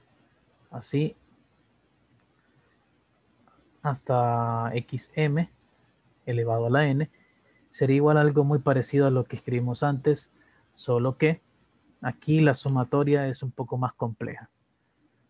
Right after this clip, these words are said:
Es decir, que en realidad no es solo una sumatoria, son M sumatorias, pero lo voy a resumir así. Igual, no va, no es el objetivo, eh, a, hacer de estos.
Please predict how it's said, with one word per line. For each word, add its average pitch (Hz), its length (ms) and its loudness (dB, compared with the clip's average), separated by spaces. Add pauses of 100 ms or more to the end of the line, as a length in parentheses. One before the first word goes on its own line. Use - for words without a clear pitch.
(240)
Es - 140 -20
decir, 151 520 -4
que 131 340 -2
en 131 80 -4
realidad 127 360 -2
no 151 200 0
es 165 140 0
solo 156 240 2
una 156 180 0
sumatoria, 160 720 -2 (160)
son 143 420 -6
M 160 260 2
sumatorias, 127 800 -4
pero 131 160 -4
lo 123 120 -2
voy 123 140 -2
a 131 60 0
resumir 120 420 -6
así. 151 320 -6 (420)
Igual, 160 300 0
no 147 120 0
va, 151 180 0
no 139 220 -4
es 151 60 2
el 156 80 0
objetivo, 143 640 -2 (640)
eh, 117 540 -4
a, 120 180 -4
hacer 120 320 -4
de 127 160 2
estos. 151 420 -2